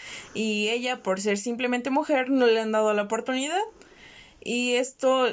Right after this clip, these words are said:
le ha dificultado demasiado las cosas, que ha tenido que llegar a trabajar en un área administrativa, nada que ver en,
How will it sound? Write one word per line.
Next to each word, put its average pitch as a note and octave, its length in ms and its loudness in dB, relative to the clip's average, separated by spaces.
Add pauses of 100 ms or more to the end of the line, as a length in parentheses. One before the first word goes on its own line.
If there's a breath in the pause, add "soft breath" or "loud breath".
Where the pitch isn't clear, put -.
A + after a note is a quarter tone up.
le G#3+ 120 -2
ha A3 40 4
dificultado G#3+ 720 0
demasiado G3 480 2
las F#3 200 0
cosas, G#3+ 460 0
que - 120 -6
ha F3+ 80 -4
tenido G#3 420 2
que F#3+ 360 -2
llegar G3 520 0
a G#3 160 -2
trabajar G#3 460 0
en G#3 100 -2
un A3 160 0
área A3 200 2
administrativa, C#4+ 680 -2
nada A#3+ 320 0
que B3 100 -2
ver G#3+ 240 2
en, G3+ 300 0